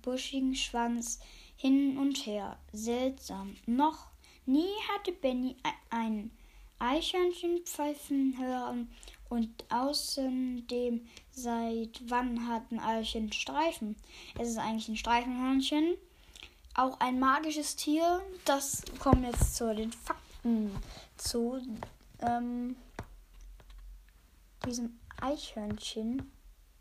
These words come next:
Ähm, ja, äh, gerade habe ich aus Versehen auf Stopp gedrückt. Ähm, ja, vielleicht habe ich jetzt auf,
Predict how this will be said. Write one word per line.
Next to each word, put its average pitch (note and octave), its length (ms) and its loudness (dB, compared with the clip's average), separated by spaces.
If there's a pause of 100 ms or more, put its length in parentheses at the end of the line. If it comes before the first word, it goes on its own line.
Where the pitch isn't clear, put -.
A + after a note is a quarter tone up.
(4000)
Ähm, B3+ 420 6 (380)
ja, D4 280 10 (400)
äh, A#3+ 380 2
gerade C4+ 320 4
habe C4 160 6
ich - 80 0
aus C4 120 4
Versehen C4 280 2
auf B3 140 0
Stopp C4+ 240 -2
gedrückt. A#3+ 580 -4 (800)
Ähm, A3+ 680 4
ja, A3+ 180 0
vielleicht A#3 460 0
habe A#3+ 140 -2
ich - 80 -10
jetzt A3 160 -6
auf, A3 100 -2